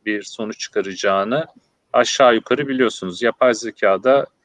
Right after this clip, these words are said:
senfoni bestesinin sonunu aynı niteliklerle yani şey, e, şimdi mesela şey klasik eserler için dediğim gibi matematiksel modellerini kurgulamak kolay ama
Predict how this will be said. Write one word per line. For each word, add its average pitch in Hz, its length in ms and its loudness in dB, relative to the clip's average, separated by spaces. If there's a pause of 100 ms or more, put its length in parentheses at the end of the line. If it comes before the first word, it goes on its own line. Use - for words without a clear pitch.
(340)
senfoni 120 520 0
bestesinin 107 420 -4
sonunu 107 600 -6
aynı 110 280 2
niteliklerle 101 1080 -2
yani 92 280 0
şey, 95 340 -2 (560)
e, 92 220 2 (640)
şimdi 123 240 2
mesela 117 440 6
şey - 180 -2
klasik - 320 -6
eserler 110 420 2
için 110 380 -8
dediğim 113 240 -6
gibi 95 140 -6
matematiksel 98 680 -4
modellerini 101 540 0
kurgulamak 92 540 -6
kolay 135 280 -2
ama 131 180 -4